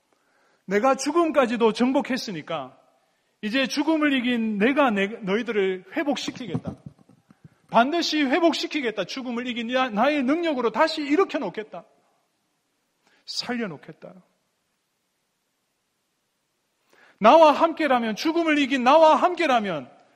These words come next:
아무리 깊은 절망과 실패라도 딛고 일어서서 다시 시작할 수 있다. 여러분, 이것이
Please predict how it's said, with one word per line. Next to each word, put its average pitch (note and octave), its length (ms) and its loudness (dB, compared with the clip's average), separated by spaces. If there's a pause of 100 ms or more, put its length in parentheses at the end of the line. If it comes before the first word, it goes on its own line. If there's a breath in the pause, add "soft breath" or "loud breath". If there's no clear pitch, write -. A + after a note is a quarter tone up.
(340 soft breath)
아무리 G3+ 380 -4
깊은 A3+ 360 -4
절망과 G#3+ 540 -2
실패라도 F3 640 -6 (400 soft breath)
딛고 C4 340 -2
일어서서 A3 840 2 (420)
다시 G3 540 -6 (180 soft breath)
시작할 B3+ 500 -6
수 - 160 -14
있다. C#3 300 -20 (2500 soft breath)
여러분, G3+ 200 -2
이것이 F#3+ 680 -4